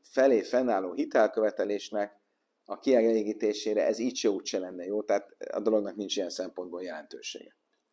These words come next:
Azt mondja, a Talmud, "Lichos, lichos dilma aknilé metalten agav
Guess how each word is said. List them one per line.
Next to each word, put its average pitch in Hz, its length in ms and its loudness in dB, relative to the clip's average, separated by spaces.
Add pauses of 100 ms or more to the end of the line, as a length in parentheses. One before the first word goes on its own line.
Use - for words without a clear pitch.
(500)
Azt 135 220 -2
mondja, 110 280 0
a - 20 6
Talmud, 117 280 2
"Lichos, 113 680 -2
lichos 110 600 -4
dilma 107 340 -2
aknilé 110 520 -4
metalten 107 580 -2
agav 107 260 -2